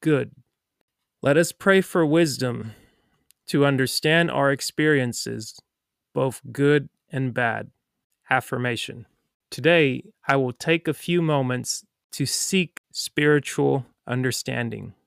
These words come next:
Today, I will take a few moments to seek spiritual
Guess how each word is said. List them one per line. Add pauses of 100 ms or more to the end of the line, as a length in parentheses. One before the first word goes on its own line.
(560)
Today, (220)
I
will
take
a
few
moments (180)
to
seek (260)
spiritual